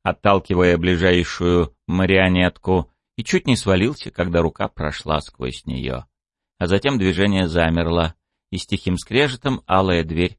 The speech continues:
приоткрылась. Тусклый свет из неё осветил актовый зал и развеял образы марионеток. Не понял.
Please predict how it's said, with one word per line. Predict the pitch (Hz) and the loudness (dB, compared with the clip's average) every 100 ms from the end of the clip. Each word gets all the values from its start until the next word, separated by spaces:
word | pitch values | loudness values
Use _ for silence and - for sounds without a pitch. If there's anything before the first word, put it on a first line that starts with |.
| _ - | _ -6
приоткрылась. | 85 85 _ 80 78 76 78 - - _ _ _ - | -2 -2 _ -6 -4 -2 -4 -8 -16 _ _ _ -4
Тусклый | 123 - 95 | -4 -2 -4
свет | - - 101 104 82 | -4 -2 0 0 -4
из | 76 | -6
неё | 85 87 92 87 _ - | -2 0 2 0 _ -16
осветил | 78 87 85 85 82 | -10 -6 -4 -2 0
актовый | 80 - 78 80 78 | -2 -4 -6 -4 -2
зал | 107 139 139 _ _ _ - | 0 0 -2 _ _ _ -4
и | 139 | 0
развеял | 160 117 85 87 120 110 92 80 _ - | 2 2 0 2 4 4 2 0 _ -4
образы | 90 85 90 82 82 | 0 0 0 0 0
марионеток. | 85 85 80 80 76 - 73 _ _ _ _ _ _ 92 | 0 2 2 2 -2 -6 -14 _ _ _ _ _ _ -6
Не | 95 | -6
понял. | - 101 101 | -2 -2 -2